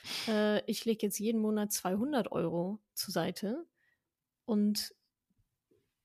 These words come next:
Speaker 2: den Rest kann ich dann ausgeben.“ Also,
Speaker 1: Aha.
Speaker 2: weißt du, ist ein anderes Mindset,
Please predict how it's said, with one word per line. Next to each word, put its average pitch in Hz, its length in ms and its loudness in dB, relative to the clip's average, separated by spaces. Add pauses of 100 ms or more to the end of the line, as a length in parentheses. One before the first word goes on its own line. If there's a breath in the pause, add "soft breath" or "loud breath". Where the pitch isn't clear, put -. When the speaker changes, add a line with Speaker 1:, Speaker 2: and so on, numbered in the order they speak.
(120)
Speaker 2:
den 202 100 0
Rest 240 300 2
kann 165 180 -4
ich 170 120 -8
dann 170 160 -4
ausgeben.“ - 580 -6 (540 soft breath)
Also, 180 300 4
Speaker 1:
Aha. - 0 -
Speaker 2:
weißt 196 200 2
du, 262 40 4
ist 208 140 2
ein 208 60 0
anderes 226 360 0
Mindset, 226 640 -2